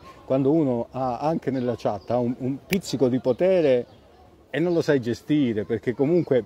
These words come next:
mi, mi hai tolto di una chat. Lascia stare che sono io, Luigi Palamare, eccetera, ma comunque anche una persona, ah, io banno tantissime persone, ma prima di bannarle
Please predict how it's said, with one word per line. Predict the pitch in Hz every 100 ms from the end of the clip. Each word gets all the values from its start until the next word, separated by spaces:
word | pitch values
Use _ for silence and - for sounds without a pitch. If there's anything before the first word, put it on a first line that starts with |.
| -
mi, | 123 143
mi | - 139
hai | 151
tolto | - 185 -
di | 127
una | 127 127
chat. | - 160 113 - 113 101 - -
Lascia | 151 -
stare | - 220 185
che | 127
sono | - 135 123
io, | 123 120
Luigi | 107 110 104
Palamare, | 107 110 107 113 113 107
eccetera, | 95 110 98 - -
ma | - -
comunque | 175 202 165
anche | 190 139
una | 139 139
persona, | 131 - 143 104 98 101 101 107 - - - - - - -
ah, | - - -
io | 127 151
banno | 104 120 123 113
tantissime | 110 104 143 - 123 113
persone, | 110 - 117 107
ma | 104
prima | 127 151
di | 135
bannarle | 127 151 160 170 160 151 117